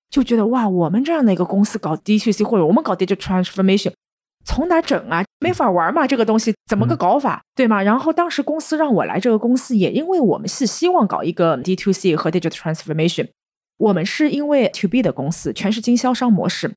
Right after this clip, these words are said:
Speaker 1: 我们的百分之九十的业务其实还是归于线下的。但是中国在发展，企业也需要发展的，所以我来了之后就在想，我们这个 to C 该怎么个弄法？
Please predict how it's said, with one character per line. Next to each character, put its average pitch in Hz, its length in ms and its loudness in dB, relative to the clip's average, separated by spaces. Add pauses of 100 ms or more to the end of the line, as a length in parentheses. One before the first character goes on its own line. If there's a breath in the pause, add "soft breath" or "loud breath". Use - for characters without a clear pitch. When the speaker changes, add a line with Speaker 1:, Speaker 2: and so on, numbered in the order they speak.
(240)
Speaker 1:
我 233 120 4
们 254 140 4
的 349 60 0
百 208 200 -4
分 262 220 -2
之 285 140 -2
九 - 260 -2
十 - 220 -4
的 226 100 2
业 233 240 2
务 139 300 -4
其 - 180 -6
实 240 100 -4
还 170 220 -4
是 254 420 -2
归 254 140 2
于 254 60 4
线 247 200 0
下 220 280 0
的。 - 200 -10 (520)
但 277 200 2
是 202 300 -2 (300)
中 311 180 0
国 233 100 2
在 185 160 0
发 165 220 -2
展， 165 240 -6
企 - 220 -6
业 247 120 2
也 - 120 -2
需 - 120 -4
要 147 80 0
发 156 220 -2
展 - 240 -8
的， 82 180 -10 (340)
所 233 100 2
以 - 20 4
我 226 240 2
来 143 160 -2
了 220 100 0
之 240 140 -2
后 226 100 0
就 240 120 -4
在 220 160 0
想， - 260 -6 (460)
我 185 240 2
们 208 120 -4
这 285 200 0
个 156 120 -2
to - 220 -6
C 208 260 -2
该 233 220 0
怎 185 100 -4
么 123 80 -4
个 170 100 0
弄 208 200 2
法？ - 300 -10